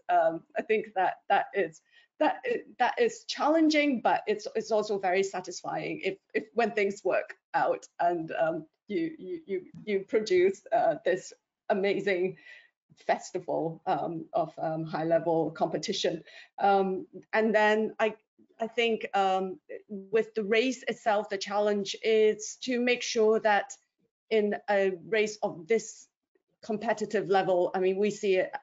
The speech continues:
uh, we, we, we look at the statistics, uh, that we've generated, and it is the most competitive race now, like,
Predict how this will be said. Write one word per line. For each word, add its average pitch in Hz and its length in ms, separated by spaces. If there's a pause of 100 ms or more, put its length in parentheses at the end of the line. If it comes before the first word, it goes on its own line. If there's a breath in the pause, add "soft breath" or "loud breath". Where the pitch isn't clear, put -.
uh, - 140
we, 190 340
we, 202 180
we 202 180
look 202 220
at 180 120
the 196 80
statistics, 190 720
uh, 170 200
that 180 200
we've 180 140
generated, 180 560
and 180 240
it 180 160
is 190 300
the 175 80
most 175 360
competitive 175 760
race 120 380 (540)
now, 120 440
like, - 240